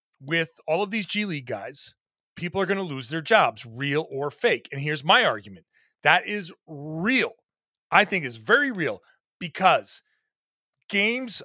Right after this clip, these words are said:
are being decided by these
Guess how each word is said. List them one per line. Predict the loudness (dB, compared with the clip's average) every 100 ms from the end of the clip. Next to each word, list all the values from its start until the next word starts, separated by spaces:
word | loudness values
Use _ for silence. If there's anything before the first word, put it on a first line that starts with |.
| 0
are | 2 2
being | -2 -4 -6
decided | -8 -6 0 2 2 0 -8 -14 -20 _ _ _ -20 4
by | 8 8 8 4 2 -10 _ -18 -6
these | -2 -2 -2 -6 -8